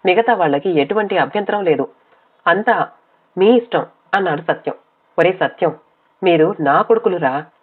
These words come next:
మీరు తప్పు చేయడం ఏమిట్రా? మీ బాధ్యత మీరు నెరవేర్పుతున్నారు. విశ్వనాథం అలా అనేటప్పుడు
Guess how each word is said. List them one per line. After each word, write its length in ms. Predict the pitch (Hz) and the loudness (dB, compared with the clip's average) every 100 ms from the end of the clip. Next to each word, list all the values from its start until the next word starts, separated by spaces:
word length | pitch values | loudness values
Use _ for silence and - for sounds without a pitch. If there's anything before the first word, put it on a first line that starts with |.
| _ - | _ 0
మీరు 200 | 208 233 | 2 2
తప్పు 280 | 240 - 247 | 0 -2 0
చేయడం 280 | 247 233 208 165 | 2 2 4 2
ఏమిట్రా? 340 | 208 220 139 147 - _ _ _ | 2 2 0 0 -4 _ _ _
మీ 120 | 165 156 | 0 0
బాధ్యత 460 | 156 - - 156 156 175 | 2 -2 -2 -2 0 0
మీరు 140 | 156 | -2
నెరవేర్పుతున్నారు. 760 | 143 135 185 185 160 143 131 - _ _ _ _ - | -2 -2 -2 -4 -4 -2 -2 -6 _ _ _ _ -4
విశ్వనాథం 540 | - - 208 151 135 - _ - | -2 0 0 0 -4 -8 _ 0
అలా 180 | 185 202 156 | 0 0 0
అనేటప్పుడు 440 | 185 190 156 | -2 -2 -2